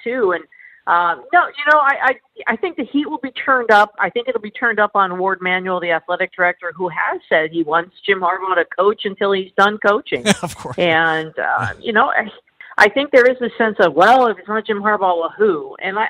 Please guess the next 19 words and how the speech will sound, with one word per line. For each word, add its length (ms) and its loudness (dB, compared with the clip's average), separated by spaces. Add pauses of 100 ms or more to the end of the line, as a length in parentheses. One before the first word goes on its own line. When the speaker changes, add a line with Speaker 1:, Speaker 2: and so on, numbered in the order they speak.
Speaker 1:
I 80 0
think 160 -8
that's 180 -8
a 60 -8
cop-out. 580 -2 (400)
And 200 -2
I'm 220 0
not 140 6 (100)
suggesting 420 -4
that 120 -12
Jim 120 -4
Harbaugh 320 -2
should 120 -18
be 160 -16
fired. 320 0
I 60 6
don't 120 0
think 140 0
he's 100 -6